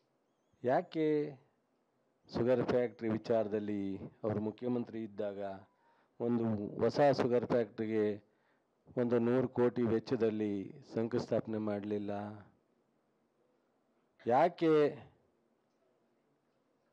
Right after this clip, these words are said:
ಈ ಜಿಲ್ಲೆಯ ಯಾವುದಾದ್ರೂ ಶಾಶ್ವತವಾದಂಥದ್ದು ಒಂದು ಯಾವುದಾದ್ರೂ ಒಂದು ನಿರ್ಧಾರವನ್ನ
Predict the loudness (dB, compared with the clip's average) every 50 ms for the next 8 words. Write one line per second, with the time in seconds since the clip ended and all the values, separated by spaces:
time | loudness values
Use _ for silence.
0 | _ _ _ _ _ _ _ _ _ _ _ _ _ _ _ _ _ _ _ _
1 | -4 -4 -2 -2 0 0 0 4 4 6 6 6 6 8 8 8 6 6 6 6
2 | 6 8 8 8 6 6 4 4 2 0 -6 -16 _ _ -14 -14 -12 -12 -12 -14
3 | -14 -16 -18 -20 -20 _ _ _ _ _ _ _ _ _ _ _ _ _ _ _
4 | _ _ _ _ _ _ -6 2 4 6 6 6 6 4 2 4 4 2 2 4
5 | 6 8 8 8 8 6 4 4 4 2 0 2 2 2 2 0 -4 -10 -10 -6
6 | -4 -2 -2 -2 -4 -6 -10 _ _ _ _ _ _ _ _ _ _ _ _ _
7 | _ _ _ _ _ _ _ _ _ _ _ _ _ _ _ _ _ _ _ _
8 | _ _ _ _ _ _ 0 2 4 6 8 8 8 8 8 8 8 8 10 8
9 | 8 8 8 6 6 6 6 4 4 4 6 8 10 10 10 10 10 8 8 8
10 | 6 6